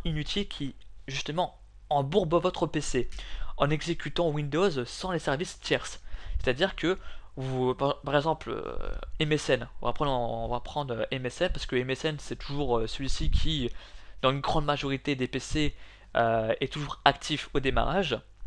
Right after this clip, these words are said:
Hein, et ben, euh, vous pouvez, euh, très bien retirer dès le dé-, dès le démarrage, euh,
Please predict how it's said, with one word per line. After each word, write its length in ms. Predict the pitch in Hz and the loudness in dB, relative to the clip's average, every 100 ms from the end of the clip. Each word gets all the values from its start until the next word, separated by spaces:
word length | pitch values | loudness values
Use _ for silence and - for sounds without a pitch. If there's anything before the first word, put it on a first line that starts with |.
| - - - - | -6 -4 -4 -2
Hein, 160 | 120 - - - - - | -6 -6 -8 -10 -12 -8
et 100 | 120 | 0
ben, 340 | 143 180 170 | 2 2 2
euh, 40 | 123 | -2
vous 240 | 120 - | -4 -8
pouvez, 340 | - 131 151 175 | -6 -4 0 2
euh, 160 | 120 117 | 2 -2
très 180 | - 139 | -2 -2
bien 240 | 135 175 | 0 -2
retirer 520 | 170 131 - 143 165 143 | 0 -2 -2 0 2 2
dès 160 | - | 2
le 80 | 151 | 2
dé-, 100 | 143 | 0
dès 220 | 139 135 | 0 -2
le 60 | 156 | -2
démarrage, 600 | 135 131 127 165 196 139 | -2 -2 0 2 2 0
euh, 560 | 113 120 113 117 117 | -2 -2 -6 -6 -10